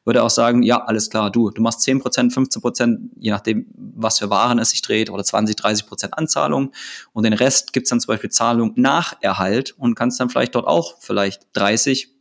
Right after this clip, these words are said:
sechzig, irgendwas Tage nach Erhalt, ähm, verhandeln. Warum? Ja, weil du dann im Prinzip sehr, sehr nah an dem,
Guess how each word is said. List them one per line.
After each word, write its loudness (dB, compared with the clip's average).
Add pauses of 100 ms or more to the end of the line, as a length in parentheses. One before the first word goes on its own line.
sechzig, -4
irgendwas 0
Tage -2 (420)
nach 2
Erhalt, 0
ähm, 2
verhandeln. 0 (400)
Warum? 2 (160)
Ja, 0
weil 2
du 2
dann 2
im 4
Prinzip 0
sehr, 2
sehr 2
nah 4
an 2
dem, 2